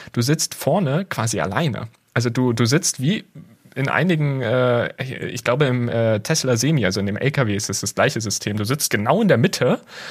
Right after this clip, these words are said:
und, äh, hast das Lenkrad exakt in der Mitte und sitzt halt quasi vorne alleine. Und das finde ich auch, äh, sehr interessant. Ist quasi so eine Art, äh, Mini, also so ein bisschen wie,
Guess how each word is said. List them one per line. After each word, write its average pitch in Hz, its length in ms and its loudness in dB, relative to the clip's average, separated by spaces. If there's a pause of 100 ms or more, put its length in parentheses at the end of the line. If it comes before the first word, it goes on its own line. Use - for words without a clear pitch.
(240)
und, 143 340 2
äh, 135 340 4
hast 180 320 0
das 143 120 0
Lenkrad 156 260 2
exakt - 340 -2
in 143 100 -4
der 123 60 -2
Mitte 123 420 -2
und 123 140 -2
sitzt - 220 -6
halt 135 160 -4
quasi 113 400 0
vorne 104 460 0
alleine. 123 360 2
Und - 140 -6
das 117 140 0
finde 202 180 -2
ich - 160 -6
auch, 202 200 -2
äh, 190 260 2
sehr 143 560 0 (140)
interessant. 156 520 0
Ist - 300 0
quasi 131 320 2
so 127 80 -2
eine 123 100 0
Art, 117 260 2
äh, 117 200 0
Mini, 123 440 2
also 120 180 2
so 123 60 2
ein 127 60 0
bisschen 139 300 0
wie, 123 240 2